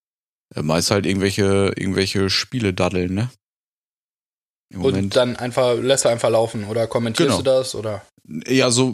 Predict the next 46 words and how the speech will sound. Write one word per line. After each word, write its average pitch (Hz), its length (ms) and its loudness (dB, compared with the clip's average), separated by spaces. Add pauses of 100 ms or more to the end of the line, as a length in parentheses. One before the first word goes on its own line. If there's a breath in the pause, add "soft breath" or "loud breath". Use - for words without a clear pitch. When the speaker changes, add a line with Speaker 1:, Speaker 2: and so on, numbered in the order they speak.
(100)
Speaker 1:
sowohl 120 360 2
als 117 160 2
auch. 135 180 2
Also 107 160 2
es 101 60 -4
kommt 120 140 0
halt 110 100 2
auch 110 120 0
ein 113 60 -4
bisschen 113 220 -2
drauf 110 140 0
an, 110 180 2
wie 110 100 -2
viele 113 140 -2
Leute 117 240 2
da, 107 480 4
äh, 107 340 0
in 104 140 0
dem 101 200 0
Stream-Chat 120 640 -2
rumhampeln 113 580 0
und 101 220 -2
halt - 140 -2
Speaker 2:
Ja, 127 80 4
aber, 131 160 2
Speaker 1:
auch 104 100 2
Speaker 2:
äh, 127 140 4
Speaker 1:
damit 123 180 2
Speaker 2:
äh, - 40 2
zockst 127 120 2
Speaker 1:
interagieren. 104 500 2
Speaker 2:
du 190 140 4
und, 151 320 -4
äh, 139 80 -4
kommentierst 143 640 0
währenddessen 139 520 0
oder 135 440 2
nimmst 131 320 -4
du 139 100 2
das 131 240 0
Gezockte - 520 -2
auf 175 240 2
und 147 280 -6
laberst 131 340 -2
dann 123 120 -4
drüber? 113 340 -4